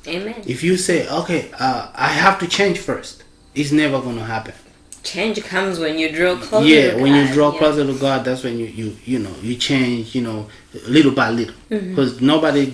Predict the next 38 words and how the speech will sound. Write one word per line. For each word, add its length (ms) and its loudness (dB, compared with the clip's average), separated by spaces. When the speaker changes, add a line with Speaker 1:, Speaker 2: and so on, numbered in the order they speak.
Speaker 2:
just 280 -2
changed, 360 -4
you 120 -2
know, 160 -6
right 280 -2
there. 300 -6
Speaker 1:
Mm-hmm. 340 -6
Speaker 2:
So 180 2
I 120 2
was 140 0
like, 180 -2
"Yo, 140 2
okay, 300 -8
one 180 0
day 140 4
you're 160 2
gonna 120 0
be 40 2
in 60 0
the 100 -6
church 300 -4
with 180 -4
me, 320 -8
but 420 -6
if 180 -6
you 100 8
are, 300 6
if 200 -6
you 160 4
feel 280 6
like 380 4
right 260 6
now 160 4
you're 160 2
doing 120 4
so 320 4
many 220 6
things, 440 4